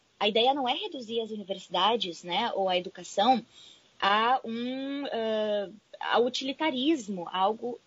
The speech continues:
absolutamente ou, ou exclusivamente prático, não. Mas a gente entende que a academia e o mercado têm essas visões diferentes. Eu usei a gestão de crises pra exemplificar isso, mas existem outras tantas que a gente podia, outras disciplinas,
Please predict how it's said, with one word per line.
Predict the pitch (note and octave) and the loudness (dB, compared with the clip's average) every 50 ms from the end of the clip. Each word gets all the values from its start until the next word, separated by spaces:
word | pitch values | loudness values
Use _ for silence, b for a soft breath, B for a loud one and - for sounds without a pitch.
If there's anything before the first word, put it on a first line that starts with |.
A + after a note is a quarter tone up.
| _ - | _ -2
absolutamente | - A3+ A3+ - - C4 B3 A#3+ B3+ A#3+ A3+ A3 A#3+ A#3+ - A#3 | 0 0 0 -2 -4 -4 -4 -4 -2 -4 -2 -2 -2 -2 0 0
ou, | G#3+ A3 A#3 A#3 - | 0 0 0 -2 -2
ou | - G#3 A3+ | 0 0 0
exclusivamente | A3+ - - A3+ A3 A3+ A#3 A#3 A3+ A3 A3+ A3 - | 0 0 -4 -6 0 2 2 4 4 4 4 2 2
prático, | - B3 G#3 G3+ G3+ - - - B3 | 4 6 6 6 6 4 -2 0 4
não. | D4+ D#4+ B3 A#3 B3 - B B B B B B B B B B | 6 6 6 6 4 2 B B B B B B B B B B
Mas | A3+ A#3+ B3 - - - | 6 6 6 6 4 0
a | C4 | 2
gente | B3 C#4+ D#4 - D#4+ | 2 2 2 2 0
entende | E4 - - C#4 C#4 E4 F4+ D#4+ B3+ | 0 4 4 4 4 4 2 -2 -2
que | - | -4
a | C4 A#3 | -6 -4
academia | - A3 G#3+ G#3+ G#3 G#3 G#3+ | -2 -2 -2 0 0 0 0
e | G#3 | 0
o | |
mercado | G#3 G3+ G3+ G#3+ G#3+ G#3+ C4 | 0 0 0 0 -2 -2 0
têm | - C#4 B3+ B3+ | 2 4 4 4
essas | C#4 C4+ C4+ A#3+ A3+ | 2 0 -2 -6 -4
visões | B3+ G#3+ A#3+ A#3 A#3+ | -2 2 2 2 2
diferentes. | - - C4 C4 C4+ A#3+ G#3+ - | 0 -2 0 0 0 0 0 -2
Eu | F#3 | -4
usei | G3 F#3+ G3+ A3+ C#4 D#4 D4 - | -4 2 4 4 6 4 4 2
a | - G#3 G3+ | 0 -4 -4
gestão | G3+ G3 - - F#3 | -4 -6 -6 -8 -10
de | F#3 - | -10 -8
crises | - - A3+ B3 C4 B3 | -2 0 2 2 0 -2
pra | - - A#3+ A3+ | -2 2 4 6
exemplificar | A3 A#3+ A#3+ A#3+ B3 - - - - B3 C4 C4+ | 6 6 4 2 -2 -6 -10 -2 4 6 6 6
isso, | A3+ G#3+ - G3+ | 6 4 0 -2
mas | G3 F#3+ | -2 -2
existem | A3 G#3+ A#3 - D#4+ D4 B3+ | -2 -4 0 0 2 6 6
outras | C4+ D#4 - F#4+ E4+ - | 6 6 4 -2 -2 2
tantas | - A#3+ C4 D#4+ - - - | 2 2 2 2 -2 -8 -6
que | - A3 | -4 -2
a | |
gente | A3 A3+ G#3+ - | 0 0 -2 -2
podia, | - A3+ F#3 G#3+ G#3 - | -4 -2 2 4 4 4
outras | G#3 A3 - A#3 A3+ - | 4 2 2 0 -2 -2
disciplinas, | - - G3+ - G#3+ A3+ A#3+ B3+ A#3 A3+ A#3 - | -4 -14 -8 0 4 6 6 6 6 2 0 -4